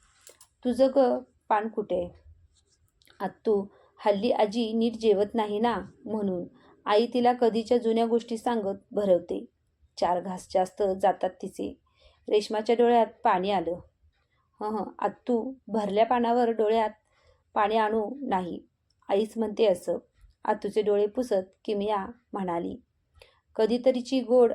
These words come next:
आठवण सांगत सासूला घास भरवणाऱ्या आपल्या बहिणीकडे पाहून जेवणाआधीच त्या माहेरवासणीचं मन समाधानाने भरून पावलं. रेश्मा जायला निघाली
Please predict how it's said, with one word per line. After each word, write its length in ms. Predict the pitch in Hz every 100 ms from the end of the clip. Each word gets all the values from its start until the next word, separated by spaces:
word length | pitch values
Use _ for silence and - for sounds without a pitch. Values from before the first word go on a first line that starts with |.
| -
आठवण 360 | 202 202 226
सांगत 480 | 226 247 233 196 196
सासूला 460 | - 196 - 208 208
घास 360 | 220 220 202 -
भरवणाऱ्या 600 | 202 196 190 180 180 - - _ _ _ _ -
आपल्या 360 | 214 226 240
बहिणीकडे 640 | 247 233 240 233 254 214 208
पाहून 500 | _ 208 185 180 220 - _ _ _ _ -
जेवणाआधीच 760 | 214 196 196 - 202 220 196 - -
त्या 200 | 226 185 - _ _ _ -
माहेरवासणीचं 720 | 220 220 226 226 226 226 233
मन 260 | 233 233 220
समाधानाने 960 | 214 214 208 202 226 226 240 214 226 - -
भरून 300 | 190 196 214
पावलं. 340 | 202 175 175 - _ _ _ _ _ _ _ _ _ 220
रेश्मा 340 | 220 - 247
जायला 420 | 262 254 254 240
निघाली 500 | 247 202 190 190 170